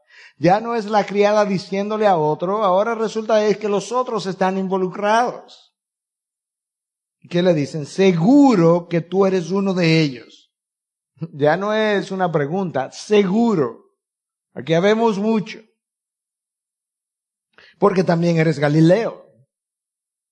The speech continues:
Los galileos no lucían diferentes al resto de los judíos, pero tenían un acento distinto, según la historia, según la tradición, y por tanto eran conocidos. Es como vivir en nuestro país y decirle a alguien, "Tú eres ibaeño,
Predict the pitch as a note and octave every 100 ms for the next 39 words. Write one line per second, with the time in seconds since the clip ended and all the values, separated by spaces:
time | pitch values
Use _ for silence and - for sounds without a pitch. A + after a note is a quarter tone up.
0 | _ - - - E3+ F#3 F#3 F#3 B3 B3
1 | A#3+ A3 - A#3 A3 G3 E3+ F3+ E3 F#3
2 | G#3+ G3+ D3+ C#3+ C#3 C3 C3 C3+ B2+ D#3
3 | D3 D#3 C#3+ C3 B2 A#2 - C3+ C#3+ C#3+
4 | D3 - _ _ - D#3 D3 D3+ D#3 E3+
5 | E3+ D#3+ F3 E3 C3+ - _ _ _ _
6 | _ _ _ B2+ C3+ - F#3 F3+ C3+ -
7 | - _ _ _ _ _ _ _ _ C#3
8 | C3 D3 D3+ D3 F#3 F3+ D3 A#2 B2+ B2+
9 | C#3+ D3+ D#3 D3+ - F#3+ D#3 A2 _ _
10 | C3+ C3+ C#3 D3+ D3 C#3+ C#3 C#3+ D3+ D#3
11 | D3+ A#3+ F3+ C#3+ E3+ - F3+ E3+ D#3 D3+
12 | E3+ F3+ F3 F#3 G3 G3 F#3 F#3+ F#3+ D#3+
13 | C#3+ F3 D#3+ E3+ D#3 D3+ G#3 D4+ A3 C#3+
14 | G3 D3+